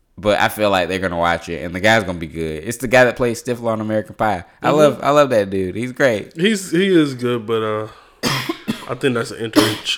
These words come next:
Speaker 2: in-, interesting s-, choice because that's all you remember him from is as
Speaker 1: And The
Speaker 2: Stifler.
Speaker 1: Rundown. And The Rundown with The Rock.
Speaker 2: Oh, he did, didn't he?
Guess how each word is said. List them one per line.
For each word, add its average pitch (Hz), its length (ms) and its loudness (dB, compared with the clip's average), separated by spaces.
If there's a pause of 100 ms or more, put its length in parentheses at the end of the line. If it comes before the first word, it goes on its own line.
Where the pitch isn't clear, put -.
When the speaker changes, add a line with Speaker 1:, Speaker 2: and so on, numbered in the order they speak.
(180)
Speaker 2:
in-, 135 220 0
interesting 131 480 0
s-, - 180 -12 (260)
choice 120 300 -4
because 110 260 -4
that's 113 160 -4
all 113 260 -4
you 113 240 -6 (520)
remember 113 320 -4
him 104 80 -4
from 107 280 -4
is 110 260 -6
as 107 320 -2
Speaker 1:
And 165 140 2
The 170 80 0
Speaker 2:
Stifler. 110 60 0
Speaker 1:
Rundown. 101 560 -2
And 135 140 -8
The 107 60 -4
Rundown 90 380 -6
with 85 100 -12
The 85 80 -10
Rock. 85 360 -8 (420)
Speaker 2:
Oh, 110 100 -14
he 120 160 -8
did, 107 280 -6
didn't 110 280 -6
he? - 40 -18